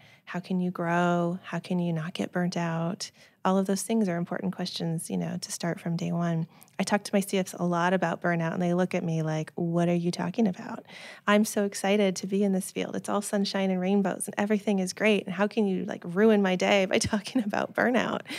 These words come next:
But by the end of their C F, they're like, "Oh, right. So remember that thing I was working every single weekend and I didn't have a social life? Yeah, I remember.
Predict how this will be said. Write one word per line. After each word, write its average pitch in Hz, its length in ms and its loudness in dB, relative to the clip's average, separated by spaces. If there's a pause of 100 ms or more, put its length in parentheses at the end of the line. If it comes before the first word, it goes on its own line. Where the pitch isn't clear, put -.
(640)
But 214 180 6
by 202 140 8
the 196 200 4
end 302 240 4
of 269 140 6
their 175 200 6
C 175 260 0
F, 156 200 2
they're 196 160 0
like, 190 240 -2 (140)
"Oh, 285 800 8
right. 269 640 8
So 220 340 0
remember 240 300 0
that 247 220 2
thing 220 220 4
I 196 80 4
was 190 240 -2
working 190 380 0
every 190 200 0
single 190 300 0
weekend 185 800 2
and 65 400 -2 (380)
I 190 60 -8
didn't 190 200 0
have 180 220 0
a 185 40 0
social 190 380 -2
life? 180 340 -2 (100)
Yeah, 156 280 -4
I 131 140 8
remember. 120 500 2